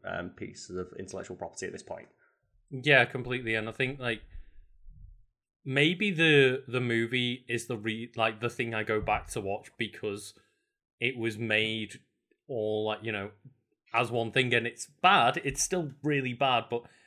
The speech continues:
Speaker 2: because you just get all of those really awful moments that are just, like, hilarious and stupid, it's still a fun watch.
Speaker 1: Yeah, it's as well. It's, um, it's bad, but it's bad in a way where it's just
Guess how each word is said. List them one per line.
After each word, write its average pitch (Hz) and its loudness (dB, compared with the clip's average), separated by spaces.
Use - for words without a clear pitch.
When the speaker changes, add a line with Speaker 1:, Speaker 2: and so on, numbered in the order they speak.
Speaker 2:
because 139 2
you 147 -4
just 127 -4
get 131 6
all 120 -2
of 117 -4
those 120 0
really 107 0
awful 107 -4
moments 101 -6
that 107 -4
are 123 2
just, 123 -2
like, 110 2
hilarious 104 4
and 107 -6
stupid, 110 -4
it's 110 -2
still 156 0
a 139 2
fun 123 -2
watch. 98 -6
Speaker 1:
Yeah, 127 2
it's 151 0
as 165 -4
well. 165 2
It's, 117 0
um, 113 0
it's - -6
bad, 107 2
but 113 -2
it's 80 -4
bad 107 2
in 113 -4
a 107 0
way 101 0
where 92 -2
it's - -6
just - -10